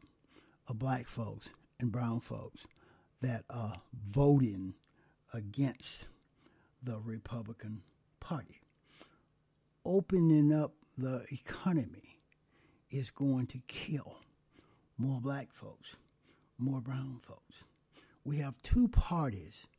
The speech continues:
in America. We have a party of traitors, the Republican Party, and we have a party of patriots,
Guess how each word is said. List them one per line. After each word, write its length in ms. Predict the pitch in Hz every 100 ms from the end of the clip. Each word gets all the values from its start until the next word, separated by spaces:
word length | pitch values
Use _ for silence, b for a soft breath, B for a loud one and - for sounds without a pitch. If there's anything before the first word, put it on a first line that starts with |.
| -
in 100 | 131
America. 500 | 117 117 104 - - - _ B B B B
We 140 | 143
have 240 | 127 127 117
a 80 |
party 580 | 120 - 151 147 143 139 _ -
of 140 | 117 -
traitors, 680 | - 156 170 196 220 - - b b b b b
the 160 | 135 131
Republican 680 | 127 131 - 156 147 117 113
Party, 460 | - 101 92 - - _ b b b b -
and 200 | 135 131
we 120 | 127
have 440 | 104 127 120 120 113 -
a 200 | 127 120 -
party 480 | - 135 120 113 123 b b b b 139
of 140 | 120 - -
patriots, 1000 | - 170 156 - 117 98 101 - -